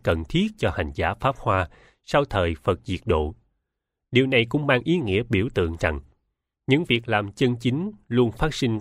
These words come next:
từ trí tuệ chân chính. Từ đây, Đức Phật đã dạy về các khuôn phép tu trì để giáo hóa chúng sinh, thông qua bốn hạnh đưa đến đời sống an lạc.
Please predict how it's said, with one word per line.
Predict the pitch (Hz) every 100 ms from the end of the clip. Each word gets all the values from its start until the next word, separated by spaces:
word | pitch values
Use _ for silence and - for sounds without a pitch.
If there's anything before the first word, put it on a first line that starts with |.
| -
từ | 95 82
trí | - 139
tuệ | - 82
chân | 76 104 85
chính. | - 95 156 - _ _ _ _ _ _ _ _ -
Từ | 131
đây, | 131 139 139
Đức | 147 202 -
Phật | 98 -
đã | 120
dạy | 107 87 90
về | -
các | 87 147
khuôn | - 131 120
phép | 131 175 -
tu | 135 123
trì | 117 85 76 - _ _
để | 117
giáo | 123 139 156
hóa | - 147
chúng | - 143
sinh, | 123 117 98 - _ _ _
thông | - 143
qua | 131 120 113 107
bốn | 131 175
hạnh | 196 90 85 85 _ -
đưa | 127
đến | 123 123 170 92
đời | 82
sống | 76 110 151
an | 135 95
lạc. | 90 76